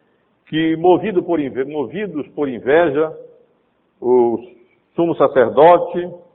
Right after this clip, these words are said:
e os saduceus prenderam os apóstolos, e então, no dia seguinte, eh, convocaram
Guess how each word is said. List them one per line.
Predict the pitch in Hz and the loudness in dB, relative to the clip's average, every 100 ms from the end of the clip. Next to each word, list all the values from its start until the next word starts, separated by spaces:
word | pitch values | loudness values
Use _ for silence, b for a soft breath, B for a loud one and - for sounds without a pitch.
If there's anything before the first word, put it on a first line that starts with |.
| _ _ _ _ - | _ _ _ _ -10
e | 117 127 | -4 0
os | 131 131 120 113 107 - | 2 4 2 0 -4 -2
saduceus | 139 131 - 170 175 175 | 0 -2 -6 -4 -4 -4
prenderam | 190 170 135 156 214 180 123 104 - - _ | -4 -4 0 4 6 4 -2 -8 -16 -20 _
os | - 123 | -12 -6
apóstolos, | 104 - 127 151 - 196 214 - _ _ _ _ _ _ _ _ _ - | -6 -2 -2 -2 -4 -12 -12 -18 _ _ _ _ _ _ _ _ _ -6
e | 151 | -4
então, | 170 170 190 202 208 | -2 2 4 4 2
no | 196 185 | 0 -2
dia | 143 170 | 0 -2
seguinte, | 170 127 123 185 185 - 208 160 - _ _ _ _ _ _ _ - | -2 -8 -6 -6 -6 -8 -8 -10 -14 _ _ _ _ _ _ _ -6
eh, | 120 120 117 117 | -2 0 0 0
convocaram | 180 165 165 131 165 185 165 131 107 | 0 2 0 0 2 4 4 0 -4